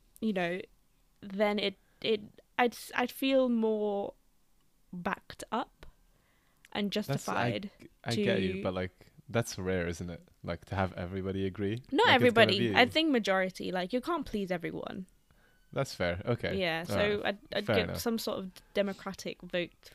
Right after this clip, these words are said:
Speaker 1: thing going, <laughs> I
Speaker 2: Uh-huh.
Speaker 1: guess.
Speaker 2: All right. So
Speaker 1: Or,
Speaker 2: you're
Speaker 1: like, a
Speaker 2: not gonna
Speaker 1: jury, for example, you know?
Speaker 2: Okay. So you don't, okay. Okay. Fair enough.
Speaker 1: Yeah.
Speaker 2: Okay.
Speaker 1: Um, what would I
Speaker 2: Fair.
Speaker 1: abolish? What would I
Speaker 2: Hmm.
Speaker 1: not have? Hmm.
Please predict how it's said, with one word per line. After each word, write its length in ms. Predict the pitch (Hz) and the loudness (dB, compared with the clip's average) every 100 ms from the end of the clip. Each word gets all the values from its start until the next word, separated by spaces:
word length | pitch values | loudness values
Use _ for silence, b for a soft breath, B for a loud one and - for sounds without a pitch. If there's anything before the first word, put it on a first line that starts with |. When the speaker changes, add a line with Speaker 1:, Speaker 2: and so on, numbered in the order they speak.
| - | -6
Speaker 1:
thing 260 | 175 170 | -4 -4
going, 440 | 180 170 170 170 214 | -2 -2 -2 0 2
<laughs> 720 | - - - - - - - | 2 -2 -20 -20 -20 -18 -6
I 40 | |
Speaker 2:
Uh-huh. 20 | 101 | 0
Speaker 1:
guess. 380 | 90 82 82 - | 0 0 -6 0
Speaker 2:
All 60 | 98 | 2
right. 240 | 90 - | 2 -2
So 140 | - 208 | 0 4
Speaker 1:
Or, 40 | |
Speaker 2:
you're 60 | 208 | 6
Speaker 1:
like, 60 | |
a 40 | 208 | 4
Speaker 2:
not 100 | 202 | 4
gonna 0 | |
Speaker 1:
jury, 420 | 220 214 208 214 | 6 6 4 0
for 180 | - 202 | -2 -2
example, 680 | 202 208 202 202 202 202 208 - - - - | -2 -2 -4 -4 -6 -6 -8 -14 -20 -8 0
you 120 | 123 | 2
know? 60 | 117 | 4
Speaker 2:
Okay. 240 | 90 90 - - | 2 0 -8 -8
So 180 | - | 0
you 80 | 104 | 2
don't, 140 | 101 - | 2 2
okay. 380 | 139 110 87 - - | 4 4 2 0 -2
Okay. 340 | 185 - 90 95 | -2 2 0 2
Fair 260 | - 107 | 4 4
enough. 300 | 87 90 - _ _ | 4 -4 -10 _ _
Speaker 1:
Yeah. 380 | - 190 185 196 | -8 -4 -2 -2
Speaker 2:
Okay. 200 | 185 92 B B B - | -4 -6 B B B -2
Speaker 1:
Um, 260 | 220 214 | 0 0
what 220 | 214 269 | 0 0
would 140 | 339 339 | 0 0
I 40 | |
Speaker 2:
Fair. 100 | 294 | 0
Speaker 1:
abolish? 920 | 214 208 240 190 175 - - - - - _ _ _ _ _ _ | 0 -2 -2 -4 -10 -12 -12 -12 -14 -18 _ _ _ _ _ _
What 120 | 226 | -6
would 140 | 254 - | -4 -2
I 80 | 226 | -2
Speaker 2:
Hmm. 60 | |
Speaker 1:
not 200 | 220 220 | -4 -8
have? 520 | - 208 196 175 170 170 - _ _ _ _ _ _ _ _ _ _ _ _ _ _ _ _ - _ _ _ _ _ _ _ _ - 240 | -12 -12 -12 -12 -14 -18 -20 _ _ _ _ _ _ _ _ _ _ _ _ _ _ _ _ -20 _ _ _ _ _ _ _ _ -12 -6
Hmm. 480 | 220 196 175 175 | -6 -6 -8 -10